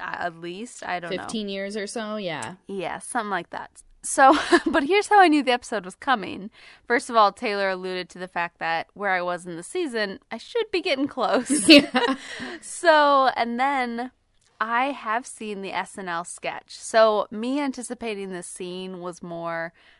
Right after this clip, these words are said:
Speaker 1: coming from a place
Speaker 2: <laughs>
Speaker 1: of, it was gonna be comedic to me just because of that S N L sketch is,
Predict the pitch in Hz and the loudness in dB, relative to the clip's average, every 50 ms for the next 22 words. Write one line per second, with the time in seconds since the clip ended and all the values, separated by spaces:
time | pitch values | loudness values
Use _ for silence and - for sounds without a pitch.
0 | _ _ _ - - 185 180 185 185 185 185 180 180 175 175 156 - - 185 175 | _ _ _ -10 -8 -8 -6 -6 -6 -6 -6 -8 -8 -10 -8 -2 -2 -2 -2 -2
1 | 170 214 185 - - 185 170 165 165 254 247 254 254 254 - 190 214 175 170 165 | -6 -8 -10 -12 -12 -10 -8 -2 2 2 2 4 2 0 2 2 0 0 0 0
2 | 160 160 160 156 156 156 151 156 165 - - _ _ _ _ _ _ _ _ _ | -2 -4 -6 -8 -10 -14 -20 -20 -20 -20 -20 _ _ _ _ _ _ _ _ _
3 | _ _ _ _ _ _ _ _ - 156 226 247 233 247 262 220 - 285 285 254 | _ _ _ _ _ _ _ _ -2 2 4 4 4 2 0 0 2 4 4 4
4 | 262 233 - 247 233 208 185 180 180 190 185 _ - - 220 214 214 208 208 185 | 2 0 -4 -6 -8 -6 -6 -6 -6 -8 -10 _ -12 -10 -8 -6 -6 -6 -6 -6
5 | 208 202 208 - - 233 202 - 226 208 190 202 196 180 190 185 - - 170 190 | -6 -8 -8 -8 -10 -14 -12 -8 -6 -8 -6 -6 -6 -2 -2 -2 0 0 -4 -4
6 | - - 190 165 165 160 175 - - - 180 170 170 156 - - - - - 185 | -4 -8 -10 -8 -6 -6 -8 -8 -8 -6 -2 -2 -2 -2 -4 -8 -16 -16 -10 -10
7 | 185 175 170 156 165 - - - | -8 -8 -10 -12 -12 -14 -16 -16